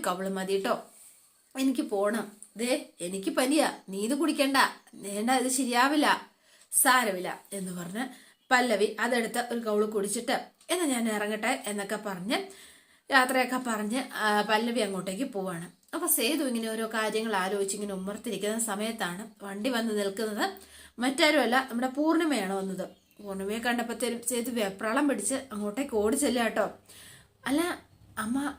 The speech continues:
അമ്മ എന്തിനാ ഇങ്ങോട്ട് വിളിച്ചു പറയാതെ പോലും വന്നത്?" എന്ന് ചോദിച്ചു. "എന്താ, വരേണ്ടി വന്നു." അപ്പൊ പൂർണിമയുടെ മുഖഭാവം മാറി,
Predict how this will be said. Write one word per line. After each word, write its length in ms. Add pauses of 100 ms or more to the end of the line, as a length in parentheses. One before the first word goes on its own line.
(140)
അമ്മ 180
എന്തിനാ 280
ഇങ്ങോട്ട് 280
വിളിച്ചു 340
പറയാതെ 320
പോലും 280
വന്നത്?" 440
എന്ന് 160
ചോദിച്ചു. 340 (680)
"എന്താ, 300 (640)
വരേണ്ടി 440
വന്നു." 460 (480)
അപ്പൊ 140
പൂർണിമയുടെ 520
മുഖഭാവം 580
മാറി, 360